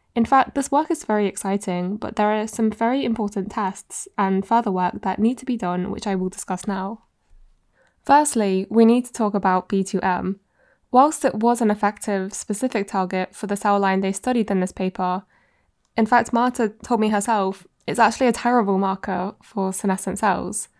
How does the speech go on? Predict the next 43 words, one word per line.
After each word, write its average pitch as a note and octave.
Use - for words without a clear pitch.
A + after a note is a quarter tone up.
This B3
is C4
because G#3+
it G3+
is G#3+
expressed A3
in F#3
other G#3
tissues G3+
in G#3
the G#3+
body, F3+
and A3+
it's -
unlikely A3
to G#3
give G3+
specificity G3+
only G3+
to G3
senescent F#3+
cells. -
But -
this C#4+
isn't E4+
a A3
major G#3+
problem, G3
because A#3
the A#3
way C4
that C#4+
these G#3
antibody G3
drug F3+
conjugates G3
work A3+
is A#3+
a B3+
bit C4+
like G#3+
Lego G3+
bricks. -